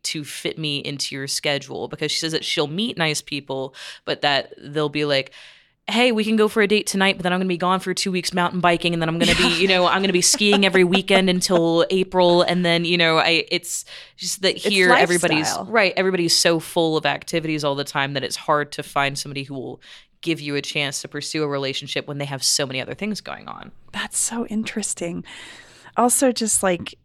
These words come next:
Speaker 2: thinking about New York dating, I'm sure, versus here. I lived in New York for a little while. It's like, again, there's just so many people, so many different types of people, places you can meet people,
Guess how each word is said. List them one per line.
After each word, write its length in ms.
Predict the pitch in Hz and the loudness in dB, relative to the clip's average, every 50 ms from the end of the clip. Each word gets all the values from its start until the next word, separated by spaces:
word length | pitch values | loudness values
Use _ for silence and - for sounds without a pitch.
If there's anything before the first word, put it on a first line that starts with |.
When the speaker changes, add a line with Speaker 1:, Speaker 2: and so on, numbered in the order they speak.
| _ - | _ -20
Speaker 2:
thinking 400 | - - 202 190 180 190 185 185 | -10 -8 -6 -6 -4 -4 -4 -4
about 300 | 175 175 175 170 - - 170 | -2 -2 -2 -2 -4 -4 -2
New 180 | 175 180 175 | 0 2 2
York 460 | 170 170 165 170 170 175 175 - - - | 2 2 0 0 0 0 -2 -4 -12 -6
dating, 380 | - 170 170 170 170 180 185 180 | -4 -2 -2 0 -2 -2 -4 -4
I'm 140 | 185 180 175 | -4 -6 -6
sure, 240 | - - 175 170 170 | -4 -2 0 0 0
versus 600 | 175 165 165 - - 170 165 156 - - - - | 0 -4 -4 -4 -4 -4 -4 -4 -4 -4 -6 -6
here. 400 | - - 240 247 220 196 190 185 | -6 0 2 4 4 6 4 4
I 100 | 180 208 226 | 4 4 6
lived 220 | 226 226 202 185 | 4 4 2 0
in 60 | 202 | -4
New 80 | 196 180 | -4 -2
York 240 | 175 175 175 175 175 | 0 0 -2 -2 -2
for 120 | - 170 | -2 -2
a 60 | 170 | -2
little 180 | 170 170 170 170 | 0 0 -2 0
while. 320 | 170 170 175 180 - - - - - - - - | 0 0 0 0 0 -2 -6 -12 -18 -18 -8 -2
It's 160 | - 233 - - | 0 0 2 4
like, 180 | 254 233 220 - | 2 2 4 2
again, 280 | 214 214 208 277 277 220 | 0 4 4 4 4 4
there's 180 | 208 196 190 - | 2 0 0 0
just 180 | 202 190 - | 0 2 2
so 400 | - - - 233 214 226 226 220 | 2 2 4 4 6 6 4 2
many 680 | 196 185 175 175 190 220 220 190 165 143 139 147 - _ _ _ _ | 0 0 0 0 0 0 -2 -2 -4 -4 -6 -8 -10 _ _ _ _
people, 600 | - - 214 208 - - 131 107 - - - - - - - | -2 -2 -2 0 0 -2 -2 0 0 -2 -6 -8 -14 -16 -10
so 180 | - - - 208 | -8 -4 -2 0
many 200 | 208 214 190 180 | 0 0 -2 -2
different 400 | - 180 180 - 180 170 170 - | 0 -2 -2 -2 -4 -6 -6 -8
types 340 | - - 180 180 180 - 165 | -2 -2 -2 -2 -2 -4 -10
of 60 | - | -10
people, 220 | - 165 - 160 | -10 -8 -8 -8
places 400 | - - 254 262 247 - 190 175 | -2 2 2 2 2 0 -2 -4
you 60 | 170 | -4
can 160 | - - 160 156 | -4 -4 -4 -4
meet 180 | 147 - - | -6 -6 -6
people, 380 | - 160 147 - 143 143 139 | -8 -8 -6 -2 -2 -2 -2